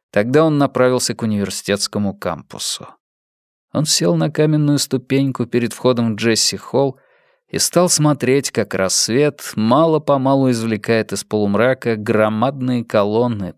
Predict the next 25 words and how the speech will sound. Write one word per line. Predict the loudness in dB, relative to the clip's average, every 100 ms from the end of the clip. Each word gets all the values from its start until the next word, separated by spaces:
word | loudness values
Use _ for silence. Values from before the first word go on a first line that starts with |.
| _
посреди | -4 -2 2 0 0 -2
прямоугольной | 0 2 2 2 2 2 0
площадки. | -2 -2 -2 -4 -8 -12 -14 -18 -18 _ _ _ _ _ _ _ _ _ -2
Ему | 0 2
пришел | 0 2 2 4
на | 4
ум | 4 2 0
пожар, | -2 -2 0 2 2 -2 -16 -8
уничтоживший | -2 0 0 2 2 2 0 0
еще | 0 0 0
до | 2
его | 2 4
рождения | 2 0 -2 -2 0 0 0
старое | -2 0 2 2 0
здание, | -2 0 -2 -2 -10 -18 _ _ _ _ _
и, | -10
глядя | -2 2 2 2
на | 0
то, | 0 -2
что | -2 -4 -4
осталось, | -4 -2 0 2 0 -6 -12 _ _
он | -2 -2
ощутил | -2 -6 -4 -2 -2
смутную | -2 -2 -4 -6 -2 -2 -2
печаль. | -6 -8 -8 -8 -14